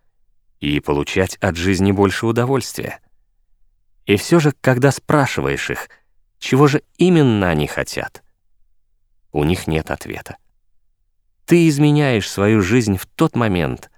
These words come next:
когда определяешь свои цели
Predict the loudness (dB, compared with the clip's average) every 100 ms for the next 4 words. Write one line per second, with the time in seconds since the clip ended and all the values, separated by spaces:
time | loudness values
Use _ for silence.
0 | _ _ _ _ _ _ _ _ -2 0
1 | 0 -2 _ -8 0 0 2 2 0 -2
2 | -4 0 0 0 -2 -2 -2 -6